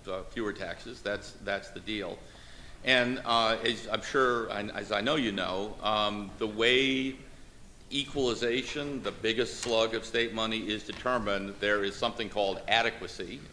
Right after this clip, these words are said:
right, which is the sort of constitutional threshold. There is something called local fair share, which is this complex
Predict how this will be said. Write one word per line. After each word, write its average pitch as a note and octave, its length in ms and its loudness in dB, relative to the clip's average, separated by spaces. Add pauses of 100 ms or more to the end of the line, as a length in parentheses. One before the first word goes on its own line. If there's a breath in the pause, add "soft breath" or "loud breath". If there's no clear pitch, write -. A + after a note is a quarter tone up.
right, G#2+ 300 -2
which G#2 140 -10
is G2 140 -10
the G2 80 -10
sort F2+ 200 -6
of F#2 80 -12
constitutional G2+ 600 -6
threshold. G2+ 580 -4 (580 loud breath)
There A#2 200 6
is G#2+ 80 -2
something A#2+ 320 0
called G2+ 280 0
local B2 380 2
fair A2+ 400 0
share, A#2+ 540 -2 (120)
which G2 200 -4
is F#2+ 160 -4
this F#2+ 140 -6
complex A#2 720 2